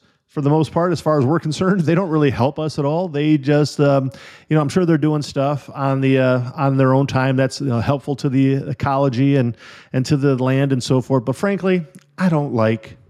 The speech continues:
mosquitoes. Why? Because they steal my blood. Because they poke their sharp little beaks into my skin and it hurts and it scratches and it's no fun. And I remember being a kid that there would be swarms of mosquitoes that would live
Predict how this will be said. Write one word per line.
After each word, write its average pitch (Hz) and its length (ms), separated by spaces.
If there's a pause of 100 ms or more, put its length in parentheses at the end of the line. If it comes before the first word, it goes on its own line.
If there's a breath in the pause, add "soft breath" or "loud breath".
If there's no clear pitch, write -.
(120)
mosquitoes. 92 680 (400 loud breath)
Why? 196 400 (320 soft breath)
Because 196 240
they 170 100
steal 214 380
my 180 160
blood. 107 500 (380 soft breath)
Because 151 400
they 135 180
poke 202 380
their 147 320
sharp 196 340
little 180 160
beaks 143 360
into 156 160
my 185 160
skin 113 560
and 123 160
it 123 100
hurts - 560 (420 loud breath)
and 127 160
it 139 120
scratches - 720
and 127 160
it's - 120
no 131 200
fun. 104 500
And 135 100
I 135 40
remember 202 380
being 190 200
a 196 60
kid 113 400 (320 loud breath)
that 127 500
there 160 140
would 208 100
be 165 100
swarms 190 560
of 170 120
mosquitoes 131 560
that 135 100
would 135 180
live 175 520